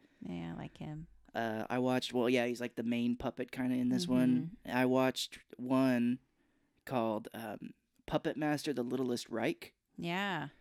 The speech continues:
Speaker 2: Um, before this, 'cause it was written by S. Craig Zahler. And I had watched his movies. I really liked Bone Tomahawk. It was pretty cool. And Brawl in Cell Block ninety-nine and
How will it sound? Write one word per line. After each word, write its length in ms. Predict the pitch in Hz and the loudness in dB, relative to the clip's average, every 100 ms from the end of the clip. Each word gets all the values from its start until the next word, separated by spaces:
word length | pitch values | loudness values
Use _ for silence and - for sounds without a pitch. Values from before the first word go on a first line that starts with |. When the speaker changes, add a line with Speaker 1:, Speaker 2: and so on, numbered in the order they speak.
| _ _ - | _ _ -12
Speaker 2:
Um, 180 | 120 110 | -8 -6
before 380 | 110 117 139 139 | -8 -4 0 0
this, 300 | 131 143 147 | 2 -2 -2
'cause 220 | - 127 | -6 -4
it 100 | 117 104 | -4 -4
was 200 | 120 110 | -6 -8
written 320 | - 131 143 135 | -4 -2 0 0
by 160 | 123 | -2
S. 220 | 131 127 | -2 -4
Craig 260 | - 139 123 | -2 0 0
Zahler. 460 | 120 120 131 151 147 | 0 2 2 0 0
And 120 | 143 - - _ _ _ _ _ | 0 -4 -20 _ _ _ _ _
I 140 | - | 4
had 140 | 185 165 | 4 4
watched 340 | 147 147 - | 4 4 2
his 160 | 135 120 | 2 4
movies. 320 | 127 123 131 | 2 4 2
I 60 | 131 | 2
really 320 | 143 139 123 | 2 2 2
liked 340 | 117 120 - | 2 -2 -2
Bone 240 | 123 113 113 | -2 -2 -2
Tomahawk. 680 | 120 113 113 127 127 - - _ _ | -2 -2 -2 -4 -4 -8 -20 _ _
It 60 | 127 | -8
was 100 | 120 | -8
pretty 220 | - 127 | -6 -6
cool. 300 | - 131 123 | -2 0 2
And 140 | 113 | 0
Brawl 220 | 117 120 117 | 0 0 0
in 80 | |
Cell 220 | 113 127 113 | 0 0 2
Block 280 | 120 117 120 | 0 0 0
ninety-nine 800 | 117 117 120 127 127 127 127 | 0 0 2 2 2 2 2
and 200 | 117 107 | 0 -4